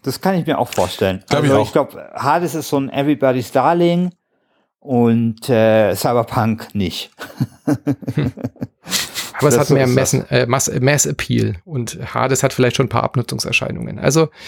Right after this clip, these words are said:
Speaker 3: bin gespannt. Ihr könnt abstimmen, äh, wie immer natürlich im Forum bei Wer hat, äh, den Gürtel. Äh, da gibt's einen eigenen Thread, den, äh, Christian dann aufmacht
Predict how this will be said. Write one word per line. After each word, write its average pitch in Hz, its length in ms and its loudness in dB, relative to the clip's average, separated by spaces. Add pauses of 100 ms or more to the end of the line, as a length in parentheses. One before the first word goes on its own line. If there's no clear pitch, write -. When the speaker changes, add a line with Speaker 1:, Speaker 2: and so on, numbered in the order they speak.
(460)
Speaker 3:
bin 240 140 2
gespannt. - 540 -2
Ihr 196 140 4
könnt 190 200 -2
abstimmen, 170 640 0
äh, 131 200 -2
wie 139 160 0
immer 160 220 2
natürlich 143 520 0
im 160 300 0
Forum 143 800 2 (460)
bei 123 520 4
Wer 120 340 2
hat, 120 240 -4
äh, 117 280 -2
den 113 160 -2
Gürtel. 117 480 0 (280)
Äh, 113 40 -6
da 120 100 0
gibt's 127 180 0
einen - 80 0
eigenen 127 340 0
Thread, - 420 -2 (100)
den, 156 260 2
äh, 143 180 -2
Christian 147 420 0
dann 139 160 2
aufmacht 139 560 0